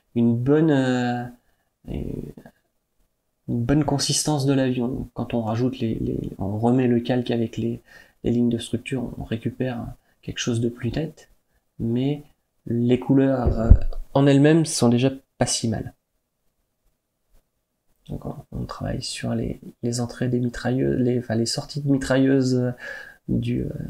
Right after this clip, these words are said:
du capot et sur le reflet, euh, du capot. Voilà, donc la deuxième entrée,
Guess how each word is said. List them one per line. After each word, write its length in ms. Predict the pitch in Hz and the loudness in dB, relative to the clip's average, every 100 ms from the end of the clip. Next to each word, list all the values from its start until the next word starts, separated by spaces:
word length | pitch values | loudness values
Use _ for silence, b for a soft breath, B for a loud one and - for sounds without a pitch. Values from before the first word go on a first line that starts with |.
| 127 - _ _ _ - | -10 -14 _ _ _ -6
du 180 | 120 120 | -4 -2
capot 600 | 120 - 127 143 156 - _ _ _ _ _ _ _ - - - | -4 0 2 2 0 -6 _ _ _ _ _ _ _ -12 -8 -2
et 100 | 127 | -2
sur 240 | - 120 | 0 0
le 100 | 123 | 2
reflet, 680 | 117 127 127 - 131 131 127 | 2 2 0 -2 0 2 0
euh, 280 | 107 - - 131 b b b b | 0 0 -2 -6 b b b b
du 120 | 120 117 | -4 -2
capot. 680 | 113 - 127 165 196 - _ _ _ _ _ _ _ - | -2 0 2 2 0 -4 _ _ _ _ _ _ _ -10
Voilà, 240 | 107 120 | -6 -6
donc 280 | - - - | -8 -12 -4
la 100 | 120 | 0
deuxième 380 | 123 120 131 123 | 2 2 2 2
entrée, 600 | 113 - 120 113 110 | 0 -2 0 0 -4